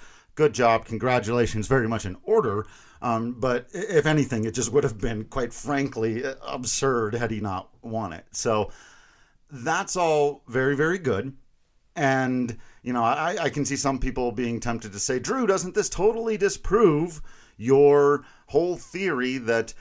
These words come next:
uh, you know, award voters absolutely refuse to give the Colorado Rockies credit for anything ever that they ever do? Uh, they won an award here," particularly when it comes to award voting. That is one of the things where I think biases against this team tend to show up the most.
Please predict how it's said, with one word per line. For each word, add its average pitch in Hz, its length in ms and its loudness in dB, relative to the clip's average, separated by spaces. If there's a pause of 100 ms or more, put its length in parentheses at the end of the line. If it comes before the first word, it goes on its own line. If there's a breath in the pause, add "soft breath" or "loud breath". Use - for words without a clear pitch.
(260 soft breath)
uh, 123 60 -14
you 123 180 -10
know, 113 160 0
award 131 640 4
voters 127 560 -2
absolutely 135 580 -4
refuse 220 680 -2
to 196 100 -2
give 175 200 0
the 175 80 -4
Colorado 165 440 2
Rockies 151 420 -2
credit 143 380 -2
for 147 160 2
anything 147 460 -2
ever 123 260 -2
that 120 140 -4
they 113 140 0
ever 123 280 -2
do? 104 380 -6 (300 loud breath)
Uh, 98 220 -2
they 123 120 0
won 143 260 -2
an 131 100 -2
award 123 300 0
here," 113 100 -6
particularly 226 520 -4
when 180 140 0
it 165 80 -6
comes 139 220 -4
to 123 140 -2
award 117 420 2
voting. 101 300 -2
That 113 180 0
is 131 140 0
one 120 140 -2
of 104 60 -8
the 107 80 -2
things 104 320 -6
where 104 100 0
I 98 40 -2
think 104 220 -6
biases 104 540 0
against 104 300 -8
this 107 160 -6
team 117 380 -8 (340 loud breath)
tend 120 200 -4
to 113 80 -4
show 117 240 2
up 110 160 -2
the 90 80 -12
most. 147 460 -2